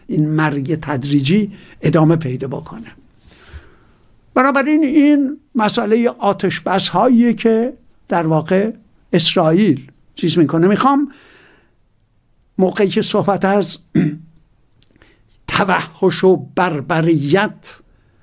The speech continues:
و آدم کشی و نسل کشی صحبت می‌کنیم، اینه که بشریت باید یه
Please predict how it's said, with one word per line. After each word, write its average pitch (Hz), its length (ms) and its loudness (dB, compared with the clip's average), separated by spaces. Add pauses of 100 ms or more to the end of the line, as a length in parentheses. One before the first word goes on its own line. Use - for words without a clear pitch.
(640)
و 170 180 -2 (220)
آدم 170 500 0
کشی 180 320 -2
و 165 140 0
نسل 160 460 2
کشی - 260 -4
صحبت 160 520 -2
می‌کنیم، 160 600 2 (180)
اینه 165 440 2 (1400)
که - 120 -4
بشریت 156 880 -2
باید 135 420 -4
یه 151 100 -6